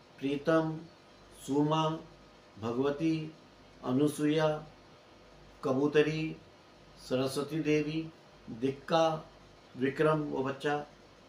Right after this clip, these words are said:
गोदाम्बरी, कीर्तेश्वरी, मीना, उर्मिला, विद्या और रुखसाना को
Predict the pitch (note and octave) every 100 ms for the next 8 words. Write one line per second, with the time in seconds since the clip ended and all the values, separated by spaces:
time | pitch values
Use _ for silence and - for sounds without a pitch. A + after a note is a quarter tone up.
0 | - - A#2+ A#2 C3 C#3 D3 D3+ D3+ D#3
1 | D3 - - - - - - - C3+ C3
2 | D#3 D3+ D#3+ D3+ D3+ D3 - - - -
3 | - - - C3 C#3+ D3 D#3 D#3 D3 D#3
4 | - - - - - - C#3+ D3 D3+ D3+
5 | D3+ D3+ D3 - - - - - - -
6 | A2 B2+ C3+ C3+ D#3 D3+ D3 - - -
7 | - - - - - D#3+ C#3+ C#3 D3+ D#3+
8 | D#3 F3 F3 E3+ F3+ G3+